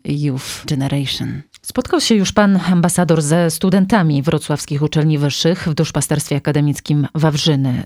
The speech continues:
Speaker 2: Spotkał się pan również z uczniami Katolickiej Szkoły przy ulicy Paulińskiej we Wrocławiu. Jakie ma pan wrażenia i wnioski po tych spotkaniach i o co pytała młodzież?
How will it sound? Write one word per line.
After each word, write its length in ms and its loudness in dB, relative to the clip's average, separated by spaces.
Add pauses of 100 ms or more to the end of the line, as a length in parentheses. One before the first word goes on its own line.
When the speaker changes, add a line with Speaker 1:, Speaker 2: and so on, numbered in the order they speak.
Speaker 2:
Spotkał 380 0
się 140 0
pan 180 2
również 520 0
z 100 -6
uczniami 540 0
Katolickiej 680 -2
Szkoły 380 0
przy 240 -2
ulicy 340 -2
Paulińskiej 600 -2
we 120 -4
Wrocławiu. 580 -2 (500)
Jakie 340 0
ma 120 2
pan 180 2
wrażenia 600 2 (140)
i 100 -2
wnioski 500 0
po 140 -12
tych 180 -8
spotkaniach 760 -6
i 120 2
o 80 2
co 140 -4
pytała 340 -2
młodzież? 460 -2